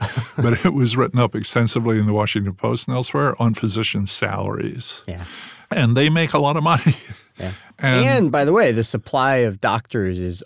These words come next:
Speaker 1: artificially restrained.
Speaker 2: They don't actually say that in the paper as far as I can see.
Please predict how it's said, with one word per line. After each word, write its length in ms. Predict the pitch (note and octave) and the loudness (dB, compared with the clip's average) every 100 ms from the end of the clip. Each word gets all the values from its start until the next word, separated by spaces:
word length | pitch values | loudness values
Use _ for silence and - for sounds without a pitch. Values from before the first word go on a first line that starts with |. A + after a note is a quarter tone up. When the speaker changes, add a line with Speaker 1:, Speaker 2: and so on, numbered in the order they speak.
| - | -4
Speaker 1:
artificially 680 | G#2 G2+ - G#2+ - F2 E2+ | -2 -2 -2 -4 -4 -6 -6
restrained. 720 | D#2+ - F3 F3 - C2 - C3+ | -8 -4 -4 -4 -8 -14 -6 0
Speaker 2:
They 160 | E3+ | 2
don't 180 | G#3+ A#3 | 2 2
actually 300 | A3 - E3+ | 0 0 0
say 260 | - - F#3+ | 0 -2 0
that 200 | F3+ - | 0 0
in 40 | |
the 60 | G#2+ | -2
paper 320 | - D#3 A2+ | -2 -2 -2
as 100 | G2 | -4
far 160 | - G#2+ | -2 -2
as 120 | G2+ | 0
I 120 | G#2+ | -4
can 120 | G2 G#2+ | -4 -6
see. 300 | - A#2 | -4 -6